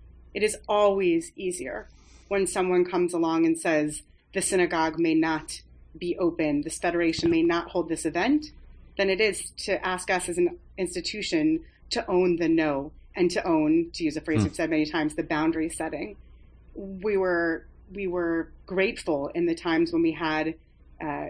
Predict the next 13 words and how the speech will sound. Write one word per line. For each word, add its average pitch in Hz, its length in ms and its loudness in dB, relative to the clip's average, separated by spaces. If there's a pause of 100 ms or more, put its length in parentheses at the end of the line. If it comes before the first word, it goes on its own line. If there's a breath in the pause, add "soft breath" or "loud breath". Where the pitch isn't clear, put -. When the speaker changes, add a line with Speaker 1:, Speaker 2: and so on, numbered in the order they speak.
Speaker 1:
some 170 360 -2 (240)
major 190 400 0
authorities 175 520 0
in 165 80 4
our 156 100 0
city 160 300 -4
setting 160 500 0 (100)
clear 165 640 2 (220)
limits 208 640 0
because 185 320 -8
it 180 220 -6
freed 233 340 -2
us 165 400 -4